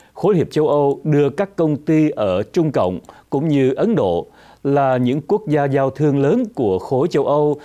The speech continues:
vào danh sách bị trừng phạt. Cũng theo Financial Times, thì các công ty này đang bị nhắm mục tiêu vì bị cáo buộc là đã giúp cho nước Nga né tránh các biện pháp trừng phạt do Khối Liên hiệp châu Âu đề ra,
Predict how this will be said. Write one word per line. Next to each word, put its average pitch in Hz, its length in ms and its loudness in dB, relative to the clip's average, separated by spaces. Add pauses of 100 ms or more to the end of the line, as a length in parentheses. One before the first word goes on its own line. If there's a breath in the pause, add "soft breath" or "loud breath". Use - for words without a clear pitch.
(160 loud breath)
vào 104 280 0
danh 127 240 -2
sách 180 280 -4
bị 104 200 0
trừng 98 240 -4
phạt. 95 260 -4 (960 loud breath)
Cũng 165 180 0
theo 143 320 0
Financial 127 420 -2
Times, 117 420 -2 (200 loud breath)
thì 143 200 0
các - 200 -4
công 202 140 0
ty 185 160 0
này 113 340 0 (140)
đang 160 180 0
bị 110 120 2
nhắm 143 240 2
mục 165 200 0
tiêu 160 320 2 (180 loud breath)
vì 139 300 0
bị 135 160 0
cáo 165 280 -4
buộc 151 240 0
là 104 320 0 (160 loud breath)
đã 135 100 -2
giúp 165 240 2
cho - 120 0
nước 151 180 -2
Nga 127 380 0 (280 loud breath)
né 147 260 0
tránh 202 300 0
các 220 140 -4
biện 117 160 0
pháp 196 240 -4
trừng 113 220 0
phạt 101 260 -4
do 123 180 0
Khối 160 180 -2
Liên 165 100 0
hiệp - 60 -8
châu 139 180 0
Âu 147 260 0
đề 101 160 0
ra, 120 360 0